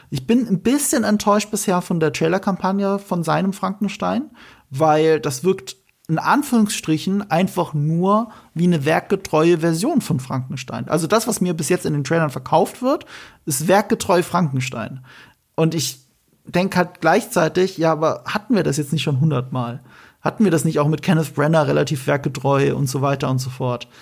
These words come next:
Ähm, also d-, das ist ja nie, das ist ja etwas, was in den letzten hundert <laughs> Jahren Filmgeschichte super oft passiert ist. Natürlich sind die meisten nicht sehr werkgetreu, aber viele sind's dann halt doch. Und jetzt hat schon wieder einer,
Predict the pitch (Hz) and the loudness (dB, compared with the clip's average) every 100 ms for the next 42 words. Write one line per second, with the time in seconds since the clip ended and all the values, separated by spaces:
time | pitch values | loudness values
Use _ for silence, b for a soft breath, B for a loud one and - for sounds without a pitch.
0 | B B B B - 139 139 143 143 127 | B B B B -10 -4 -2 -2 -4 -2
1 | 151 143 143 131 151 147 170 185 185 165 | -2 -2 -6 -8 -12 -6 -4 0 2 4
2 | 202 - 170 202 185 - 196 - 175 - | 2 2 0 2 2 2 0 0 -2 -2
3 | 175 151 180 - - 175 175 175 - b | -2 0 -2 -4 -6 -4 -4 -6 -10 b
4 | - 233 349 359 233 208 220 240 233 - | -2 0 2 2 2 2 4 4 2 2
5 | 269 277 247 - 180 165 - 220 233 B | 0 2 0 2 0 0 2 2 2 B
6 | B B _ 165 151 160 285 285 220 214 | B B _ -8 -4 0 2 2 2 2
7 | - 190 - 208 208 143 131 151 233 175 | 0 -4 0 -2 -2 -4 -4 -4 -2 0
8 | 160 151 156 202 - 165 415 - 160 143 | 0 2 2 0 0 0 0 0 0 0
9 | 143 151 - 143 160 233 B B - 151 | -2 -4 -4 -2 -2 -2 B B -2 0
10 | 160 156 214 214 202 202 180 170 151 - | 0 0 -2 0 0 0 0 0 0 0
11 | 226 - 143 151 196 156 139 131 247 247 | -2 -2 -6 -4 -4 -2 -2 0 0 0
12 | 226 226 247 | 0 0 0